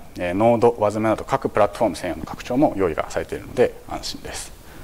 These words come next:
そもそもこの、えー、ジェイビーエムでいうとこのJava アイオーやネイティブのポジックスエーピーアイみたいな部分のさらに上のインターフェースとして定義されているので、ユーザー独自のファイルシステムというのがお手軽に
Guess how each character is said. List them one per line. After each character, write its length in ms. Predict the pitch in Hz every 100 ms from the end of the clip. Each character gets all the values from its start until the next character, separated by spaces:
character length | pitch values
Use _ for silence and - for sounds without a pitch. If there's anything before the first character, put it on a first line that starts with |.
| - - - - - - - - - - - - - -
そ 120 | -
も 100 | 165
そ 100 | 165
も 180 | 175 156
こ 200 | - 139
の、 220 | 135 131 -
え 280 | 107 85 -
ー、 20 |
ジ 100 | 131
ェ 20 |
イ 20 |
ビ 80 | 135
ー 60 | 143
エ 40 |
ム 80 | 131
で 100 | 98
い 80 | 92
う 60 |
と 80 | 98
こ 100 | 95
の 60 | 90
Java 320 | 98 101 110
ア 60 | 113
イ 120 | 110
オ 40 |
ー 40 | 82
や 40 |
ネ 120 | 90
イ 20 | 101
テ 80 |
ィ 20 | 104
ブ 60 |
の 80 | 101
ポ 140 | -
ジ 80 | 101
ッ 40 | -
ク 80 |
ス 140 | - 110
エ 40 |
ー 40 | -
ピ 120 | 113
ー 40 |
ア 20 | 101
イ 40 |
み 80 | 104
た 120 | 98
い 20 |
な 60 | 98
部 100 | 104
分 240 | 104 101
の 180 | 120 120 - -
さ 140 | - 165
ら 40 |
に 160 | 113 -
上 240 | 113 147
の 240 | 160 151 -
イ 60 | 127
ン 100 | 131
タ 140 | 135
ー 20 |
フ 100 | 120
ェ 40 | 120
ー 20 |
ス 60 | -
と 80 |
し 80 | -
て 160 | - - -
定 160 | 104
義 80 | 87
さ 80 | 80
れ 60 | 80
て 100 | 76
い 20 |
る 60 |
の 60 | 71
で、 280 | 104 - -
ユ 160 | 123 147
ー 20 |
ザ 140 | 151 147
ー 40 |
独 140 | 156 -
自 120 | 87
の 80 | 78
フ 80 | -
ァ 100 | 92
イ 20 |
ル 80 | 92
シ 100 | 101
ス 60 |
テ 100 | -
ム 60 | - -
と 60 |
い 80 | 87
う 40 | 73
の 120 | 143
が 220 | - - - -
お 60 | 110
手 100 | 127
軽 180 | 120
に 160 | 113 110